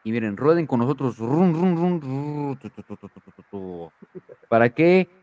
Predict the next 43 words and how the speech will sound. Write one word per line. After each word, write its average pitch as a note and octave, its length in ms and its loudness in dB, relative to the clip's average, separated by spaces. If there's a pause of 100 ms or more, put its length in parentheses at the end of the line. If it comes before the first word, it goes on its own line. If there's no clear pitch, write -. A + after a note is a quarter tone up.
(180)
pues, - 200 -6
como - 180 -4
siempre, D3+ 380 0
puedan C#3+ 520 4
dar, C3+ 380 2 (340)
eh, G#2+ 200 2
pues, - 160 -16
nos F#3+ 160 -2
vamos A3+ 240 4
a A3 40 6
dar G#3 60 6
un F#3 60 2
rol D#3+ 180 4
y D3+ 60 -2
quién F#3+ 180 0
sabe, F3 260 4
a C#3+ 100 4
lo D#3 120 2
mejor, F3+ 440 4
a A#2+ 120 4
lo A#2 100 6
mejor, A#2 260 4
y F3 40 6
ojo, B2 300 0
esto D3 260 -4
es C#3+ 100 -18
una C3+ 120 -4
idea C3+ 100 0
que C3+ 80 -12
se G#2+ 60 -12
me G2 60 -8
acaba A#2+ 160 -2
de G#2+ 40 0
ocurrir, A#2+ 320 -8
a A#2 100 -4
lo G#2+ 140 0
mejor, G#2+ 300 0
y D#3+ 60 -6
quién D3+ 120 -6
sabe, D#3+ 220 -2
un D3 220 -6
día E3 220 -4
organizamos C3+ 720 -6